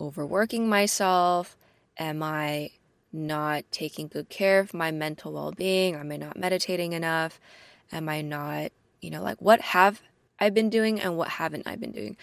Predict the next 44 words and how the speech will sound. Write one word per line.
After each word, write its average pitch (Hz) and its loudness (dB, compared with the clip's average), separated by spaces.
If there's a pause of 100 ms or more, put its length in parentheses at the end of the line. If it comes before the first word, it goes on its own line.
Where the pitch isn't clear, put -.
(180)
So - 0
actually, 240 4
I, 185 8 (160)
that's 196 2
maybe, 170 0
like, 156 -6
a 165 -10
better, 156 -2 (300)
<laughs> - -14
a 180 2
better 160 4
answer 190 2
of 147 -2 (240)
doing 208 4
a 220 4
little 165 4 (360)
check-in 156 -4
with - -10
yourself, - -8 (320)
doing 196 0
a 226 4
little 196 4
life 156 0
audit 143 -4
of, 156 -6
"This 160 -6
is 160 -6
how 160 0
I've 156 0
been 156 -6
living 156 -6
my 156 -8
life," 190 4 (300)
which - -2
got 208 8
me 254 0
to 214 -2
this 156 -2
point, 156 -4 (240)
which - -2
made 170 2
me 165 0
burnt 135 -8
out. - -4